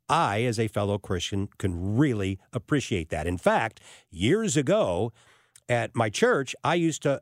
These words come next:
help teach his, Dave Ramsey's, Financial Peace.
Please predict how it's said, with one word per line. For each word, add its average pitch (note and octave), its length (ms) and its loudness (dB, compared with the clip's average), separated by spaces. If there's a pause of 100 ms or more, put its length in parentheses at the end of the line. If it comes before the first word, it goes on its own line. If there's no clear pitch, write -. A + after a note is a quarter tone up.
help - 240 -2 (260)
teach - 580 -2 (240)
his, D#3 500 2 (220)
Dave F2 200 -2
Ramsey's, B2 500 0 (160)
Financial A3 360 2
Peace. - 460 -4